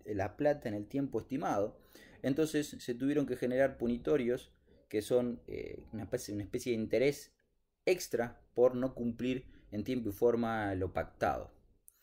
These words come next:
Gastos e impuestos. Acá figura que para este retorno de intereses, mil quinientos pesos se generaron como gastos e impuestos. Después ahí está la comisión de Afluenta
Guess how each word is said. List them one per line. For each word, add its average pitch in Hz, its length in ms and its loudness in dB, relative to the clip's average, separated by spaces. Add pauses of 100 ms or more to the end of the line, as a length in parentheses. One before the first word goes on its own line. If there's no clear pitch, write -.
(840)
Gastos 170 420 -2
e 131 60 0
impuestos. - 640 0 (260)
Acá 156 500 0
figura 135 400 0
que 143 340 0
para 113 180 2
este 170 240 0
retorno 135 440 0
de 131 60 -2
intereses, 135 580 -4
mil 156 200 -4
quinientos 151 640 -2 (340)
pesos 151 500 0
se 113 120 -14
generaron 123 360 0
como 110 260 -2
gastos 127 460 -4
e 101 60 -2
impuestos. 95 720 -6 (460)
Después 196 420 0
ahí 160 100 2
está 165 240 -4
la 160 200 0
comisión 139 520 0
de 139 80 2
Afluenta 120 640 -2